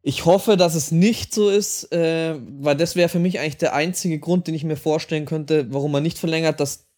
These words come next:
die Verletzungen so schlimm sind, dass es einfach nicht mehr geht.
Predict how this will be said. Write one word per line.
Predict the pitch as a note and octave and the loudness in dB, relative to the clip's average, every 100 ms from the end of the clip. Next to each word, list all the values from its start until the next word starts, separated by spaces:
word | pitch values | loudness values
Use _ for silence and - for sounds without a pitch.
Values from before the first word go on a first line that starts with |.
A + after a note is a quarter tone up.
| - | -8
die | D3 | -6
Verletzungen | C#3+ C#3+ E3+ - E3 D3 C#3+ | 0 0 0 -2 0 0 0
so | C3+ D3+ | 2 2
schlimm | D#3 D#3+ D#3+ F3 | 0 -2 0 2
sind, | E3 E3+ E3 - _ _ _ _ | 2 2 0 -6 _ _ _ _
dass | C#3 C#3+ | -2 0
es | |
einfach | C#3 C#3+ D3+ | 0 0 0
nicht | D3 - D3+ | 0 -2 -2
mehr | B2+ | 0
geht. | D3 D#3 D3+ E3+ - | 4 4 4 0 -8